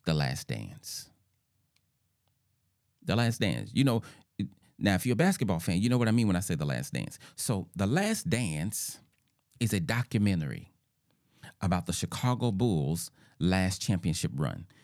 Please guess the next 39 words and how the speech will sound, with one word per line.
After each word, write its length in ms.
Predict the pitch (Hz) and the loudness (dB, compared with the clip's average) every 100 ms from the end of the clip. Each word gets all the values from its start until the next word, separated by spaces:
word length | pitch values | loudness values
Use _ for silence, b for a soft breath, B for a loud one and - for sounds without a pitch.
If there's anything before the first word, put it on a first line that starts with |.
| b _ - | b _ 0
in, 400 | 90 80 78 71 - | 2 4 4 2 0
I 40 | |
don't 120 | 82 | 0
know, 80 | 73 | 0
I 60 | 71 | 0
guess 180 | 95 | -2
maybe 180 | - 104 | 0 2
in, 60 | 95 | 2
like, 160 | 76 | 0
ninety-six. 840 | - 87 110 98 - - - 151 - | 0 0 0 0 -4 -6 -4 -4 -2
I 40 | |
don't 100 | 104 | 2
know 40 | 131 | 2
if 40 | |
it 40 | - | 0
was 100 | 78 | -2
ninety-six 440 | 101 95 92 - | 0 -2 -4 -4
or 40 | |
ninety-eight. 480 | 76 76 73 - 73 | -4 -4 -6 -6 -4
I 40 | 71 | -4
honestly 340 | - 76 - | -4 -6 -6
can't 220 | - - | -8 -8
remember. 500 | - - - - 98 b b b b b _ | -8 -8 -10 -12 -14 b b b b b _
Um, 500 | - 64 57 - - - _ _ _ _ _ _ - | -6 -4 -6 -8 -12 -16 _ _ _ _ _ _ -4
but 120 | 98 | 0
it's 100 | 95 | 0
their 140 | 104 | 0
last, 720 | 90 90 117 123 120 113 - - b b b b _ - | 0 2 2 4 4 2 -4 -12 b b b b _ -4
um, 420 | 87 73 64 62 - _ _ _ _ _ _ _ _ - - | -2 0 -2 -6 -12 _ _ _ _ _ _ _ _ -20 -12
play-, 240 | - 170 - - - | -2 0 0 -6 -2
uh, 140 | 107 | 0
championship 500 | - - 208 92 - - | 0 -2 -2 -2 -4 -4
run, 200 | 69 - _ _ _ - | -4 -6 _ _ _ 0
and 80 | 104 | 0
it's 60 | |
called 200 | - 92 | 2 2
The 40 | 73 | 2
Last 260 | 64 64 | -2 -2
Dance. 400 | 92 82 - - | -2 -2 -6 -18